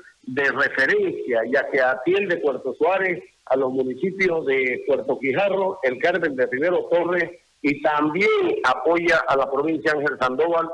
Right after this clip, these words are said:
y muchas veces a la provincia de Chiquitos con Roboré, y también cuando se puede al mismo Corumbá. Pero sucede que ahora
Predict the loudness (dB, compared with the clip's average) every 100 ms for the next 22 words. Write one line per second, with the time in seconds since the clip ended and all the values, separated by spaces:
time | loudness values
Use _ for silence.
0 | -6 -2 -2 -4 -6 -4 -2 -2 -2 -2
1 | -2 -2 0 -2 -2 -2 -2 -2 -4 -4
2 | -8 -6 -2 -2 0 0 0 0 0 2
3 | 0 -2 -6 -20 _ _ _ -4 0 0
4 | 0 0 -2 0 -2 -2 -2 -4 0 0
5 | 2 0 -2 -2 0 0 -2 -2 0 0
6 | -2 -8 -2 0 0 0 0 0 -4 -10
7 | -16 -6 -2 -2 -2 -2 0 2 0 0
8 | 0 2 0